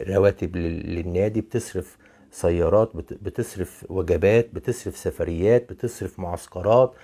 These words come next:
بتصرف، آه، تذاكر طيران، صح؟ الجزائر ال-، ال-، ال-، الأندية في الدوري. طيب، مش مفروض النادي بيبقى عايز يستثمر؟ لاعب مثلًا يحترف في الدول العربية، لاعب ي-،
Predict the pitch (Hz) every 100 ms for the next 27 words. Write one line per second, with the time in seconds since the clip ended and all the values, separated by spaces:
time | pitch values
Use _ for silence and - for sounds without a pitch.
0 | - _ _ - 123 107 98 _ _ 92
1 | - - 107 - - - 87 90 101 120
2 | 107 - 190 196 - _ _ 135 _ 131
3 | - 123 117 151 220 185 139 127 123 110
4 | 117 117 120 110 107 - 117 117 123 147
5 | 262 208 175 _ 123 151 175 131 - _
6 | _ _ _ - _ _ _ _ _ _
7 | _ - 98 92 - _ 110 101 - 113
8 | 104 165 196 143 - _ 104 104 123 139
9 | 107 98 90 107 127 117 - - 123 120
10 | 107 - _ _ _ _ _ _ 101 113
11 | 101 90 107 101 95 87 - 85 - 110
12 | 104 - - 80 92 90 82 82 80 90
13 | 87 - _ _ _ - 104 95 87 -
14 | -